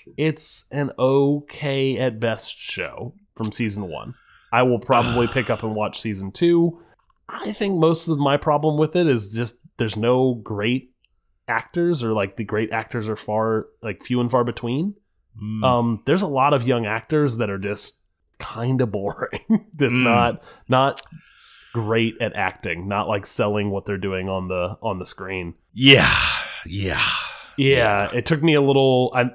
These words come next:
Speaker 1: did you, when did you get out on this?
Speaker 2: Uh, episode two.
Speaker 1: Oh, okay. <laughs>
Speaker 2: Yeah,
Speaker 1: But
Speaker 2: I
Speaker 1: you
Speaker 2: knew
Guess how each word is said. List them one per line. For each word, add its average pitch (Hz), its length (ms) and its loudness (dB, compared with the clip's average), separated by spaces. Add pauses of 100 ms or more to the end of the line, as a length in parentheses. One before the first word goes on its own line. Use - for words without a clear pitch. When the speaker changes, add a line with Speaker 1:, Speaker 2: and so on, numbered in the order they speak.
Speaker 1:
did 117 200 -6
you, 165 440 2
when 143 160 2
did 147 160 0
you 127 60 0
get 110 160 -2
out 90 160 -6
on 73 120 -10
this? - 360 -14 (280)
Speaker 2:
Uh, 92 1500 -2 (100)
episode 95 520 -4
two. - 600 -8 (200)
Speaker 1:
Oh, 143 680 4
okay. - 280 2 (300)
<laughs> 302 320 2 (580)
Speaker 2:
Yeah, 92 280 4
Speaker 1:
But 87 100 8
Speaker 2:
I 85 160 6
Speaker 1:
you 117 60 6
Speaker 2:
knew 135 520 6